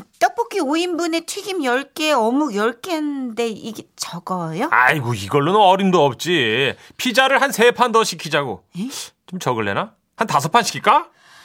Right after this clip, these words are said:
Speaker 1: 그러니까 이게 피자를 다섯 판 시키면 일 인 일 피자가 되는 거거든요.
Speaker 2: <gasps>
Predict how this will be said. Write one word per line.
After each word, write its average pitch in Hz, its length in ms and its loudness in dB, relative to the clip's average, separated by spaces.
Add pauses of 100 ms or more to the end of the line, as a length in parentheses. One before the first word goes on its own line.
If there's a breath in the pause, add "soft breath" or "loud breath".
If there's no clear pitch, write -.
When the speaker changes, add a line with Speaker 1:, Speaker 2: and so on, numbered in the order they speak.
(480 soft breath)
Speaker 1:
그러니까 220 220 -4
이게 - 100 -12
피자를 453 380 0
다섯 311 320 -2
판 403 180 -2
시키면 262 480 -2
일 330 140 2
인 381 160 2
일 466 180 0
피자가 330 400 0
되는 156 300 -6
거거든요. 139 560 -8
Speaker 2:
<gasps> 226 520 -4